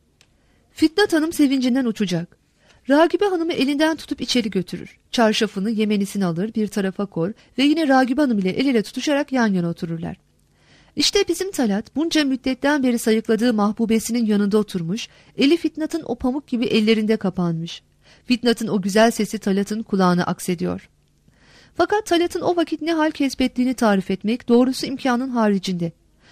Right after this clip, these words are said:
Yanaklarında her bir saniyede yüz renk peyda olur. Bir kıpkırmızı olur, anide sapsarı olur,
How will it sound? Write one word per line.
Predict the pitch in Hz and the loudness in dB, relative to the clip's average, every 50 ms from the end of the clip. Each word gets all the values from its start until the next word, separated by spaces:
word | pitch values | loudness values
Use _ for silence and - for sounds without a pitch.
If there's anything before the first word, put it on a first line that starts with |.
| - _ _ - | -20 _ _ 0
Yanaklarında | 254 269 320 339 330 - 339 349 359 349 370 359 302 | 2 4 4 2 2 2 2 2 2 2 2 2 2
her | 349 381 370 | 2 2 2
bir | 311 320 | 2 2
saniyede | 294 - 285 269 262 262 269 269 262 | 0 2 2 2 2 2 0 0 2
yüz | 277 240 247 240 240 240 | 2 2 2 0 2 0
renk | 240 226 - - | 0 0 0 0
peyda | 214 196 180 170 180 170 170 | 0 0 2 2 0 0 -2
olur. | 175 175 180 - - _ _ _ - | -4 -6 -10 -12 -16 _ _ _ 2
Bir | 214 233 | 2 2
kıpkırmızı | 233 - 240 220 - - 226 190 180 180 170 175 | 4 2 0 0 0 0 -2 -2 -2 -2 -2 -2
olur, | 170 165 175 220 240 - - - | -2 0 0 -2 -2 -4 -10 -6
anide | _ 208 262 302 320 311 - 294 294 | _ 2 4 4 4 2 -2 -2 -4
sapsarı | - - 254 247 - - 226 196 180 175 | -4 -4 -6 -6 -4 -2 -2 -2 -2 -2
olur, | 170 165 170 - _ | -4 -4 -6 -10 _